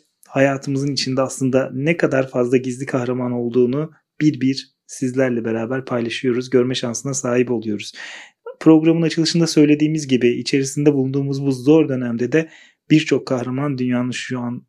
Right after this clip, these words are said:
dört bir tarafında yeni öyküler, yeni hikayeler yazmaya devam ediyor. Ve umarım bizler sağlıklı, güzel günlerde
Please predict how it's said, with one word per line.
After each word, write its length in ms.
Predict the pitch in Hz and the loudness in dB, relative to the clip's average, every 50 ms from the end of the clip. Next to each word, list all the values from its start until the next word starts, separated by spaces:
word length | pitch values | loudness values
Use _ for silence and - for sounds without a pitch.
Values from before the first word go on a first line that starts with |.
| _ - 147 | _ 2 2
dört 220 | 143 139 135 - | 2 2 2 -4
bir 80 | 131 120 | -8 -6
tarafında 600 | - 117 113 113 123 123 123 139 139 147 - - | -4 -4 -4 -4 -4 -4 -2 -2 -4 -6 -6 -4
yeni 260 | 139 127 131 135 139 135 | 0 2 2 2 2 -2
öyküler, 500 | 123 110 - - 120 131 139 143 - - | -4 -6 -6 -6 -6 -4 -6 -8 -8 -6
yeni 260 | 131 123 123 131 131 | -2 0 0 0 0
hikayeler 500 | 127 123 - - 123 117 113 113 117 117 | -2 -4 -6 -6 -4 -2 -2 -2 0 0
yazmaya 460 | 113 117 113 113 110 120 120 123 120 | 0 -2 -2 -4 -4 -4 -4 -2 -2
devam 360 | 120 120 113 120 120 120 113 104 | -2 -2 0 0 0 0 0 -4
ediyor. 380 | 98 98 113 123 131 131 - - - - _ _ _ - | -4 -2 -2 -2 -2 -4 -10 -20 -20 -20 _ _ _ 4
Ve 100 | 127 139 | 4 6
umarım 460 | 143 160 175 165 147 135 147 - - _ - - _ _ _ _ _ _ _ _ - | 6 6 6 4 4 4 0 -4 -10 _ -20 -20 _ _ _ _ _ _ _ _ 0
bizler 480 | 139 139 135 135 143 139 135 - - - _ _ | 0 2 2 2 0 0 0 -4 -10 -16 _ _
sağlıklı, 520 | - - - 139 131 131 135 131 - 147 139 | -6 2 4 4 4 4 2 -2 -2 -2 0
güzel 360 | 131 135 123 147 147 143 127 | 0 4 6 6 6 6 4
günlerde 680 | 131 123 123 120 120 120 117 113 135 139 147 147 - | 0 -2 0 0 0 0 0 2 0 0 0 -2 -8